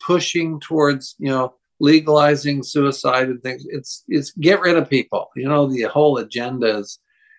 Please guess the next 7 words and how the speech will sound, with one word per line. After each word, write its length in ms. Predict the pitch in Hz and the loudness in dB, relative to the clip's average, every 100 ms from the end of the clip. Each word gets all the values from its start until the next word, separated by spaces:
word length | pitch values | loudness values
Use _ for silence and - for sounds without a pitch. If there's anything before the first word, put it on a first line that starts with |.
| _ 143 | _ 0
reduce 400 | 131 185 180 - | 4 6 4 4
the 100 | 156 | 4
world 240 | 147 143 | 4 4
population. 840 | 147 135 135 123 123 117 - 110 | 2 0 0 -2 -2 -2 -8 -10
If, 140 | 104 - - | -12 -12 -12
you 120 | 113 | -8
know, 220 | 110 107 | -8 -8